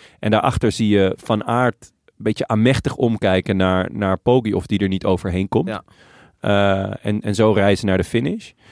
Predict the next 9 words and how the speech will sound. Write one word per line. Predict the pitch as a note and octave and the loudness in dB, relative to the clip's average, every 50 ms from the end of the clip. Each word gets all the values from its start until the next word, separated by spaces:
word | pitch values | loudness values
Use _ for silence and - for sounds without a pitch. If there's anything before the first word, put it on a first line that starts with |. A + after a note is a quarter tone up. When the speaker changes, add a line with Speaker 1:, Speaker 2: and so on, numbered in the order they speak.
| - - - _ _ - | -20 -20 -20 _ _ -6
Speaker 1:
En | - A2 A2 A2 G#2+ G#2 G#2+ G#2+ G#2 G#2+ G#2 G#2 G2+ G#2 G#2 G#2 G#2 | -2 -2 0 0 0 0 0 -2 -2 -2 -4 -4 -4 -6 -6 -4 -2
daar, | G2 G2 G#2 G#2 - - - | 0 0 0 0 -2 -6 -6
de, | G2+ G#2+ G#2 G2+ G2+ G2 - | -2 0 2 4 2 2 0
de | G2 | -2
sprint | - - - A2 A2 G2 F2 | -6 -4 0 0 0 2 2
daarna | G2+ G2+ B2+ D#3+ F3 E3 | 0 0 2 2 2 2
wordt, | D#3+ E3+ - | 0 0 -2
geloof | - D#3 D3+ D3+ - - | 0 2 2 2 2 0
ik, | D3+ | -8